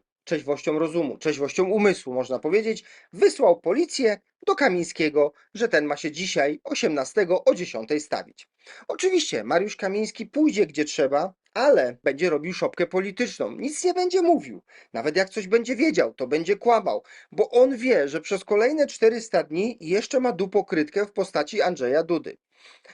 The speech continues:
Musicie też wiedzieć, że Mariusz Kamiński dzisiaj jest ścigany przez prokuraturę o podszywanie się pod osobę, którą nie był. Hmm. No to teraz popatrzcie. Mariusz Kamiński w dwa tysiące dwudziestym trzecim roku został prawomocnie skazany.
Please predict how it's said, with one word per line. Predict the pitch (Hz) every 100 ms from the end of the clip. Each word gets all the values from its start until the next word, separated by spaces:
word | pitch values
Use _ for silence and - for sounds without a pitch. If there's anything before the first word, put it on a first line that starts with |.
| _
Musicie | 170 180 -
też | 392 294
wiedzieć, | 180 190 151 131
że | 135 139 151 151 147
Mariusz | 143 160 294 370
Kamiński | - 208 196 185 147
dzisiaj | 147 226 277
jest | 190 190
ścigany | - 180 180 226 302
przez | 240 -
prokuraturę | 190 180 170 160 - 147 156 254 - - _
o | 196
podszywanie | 185 208 - - 202 185 214 302 277
się | 233
pod | 185 147
osobę, | 170 - 156 139 196
którą | - 277 302
nie | 311 269 170
był. | - 71 - _ _ _ _ _
Hmm. | 196 139 85 _ _ _ - - -
No | 147
to | 202
teraz | 240 262 254
popatrzcie. | 226 214 156 - - -
Mariusz | 101 180 359 302
Kamiński | 277 214 185 156 - 101
w | 107
dwa | 139 220
tysiące | 262 262 226
dwudziestym | 170 175 175 151
trzecim | 160 143
roku | 170 202
został | 185 175 170
prawomocnie | 170 156 151 170 156
skazany. | 147 151 135 117 95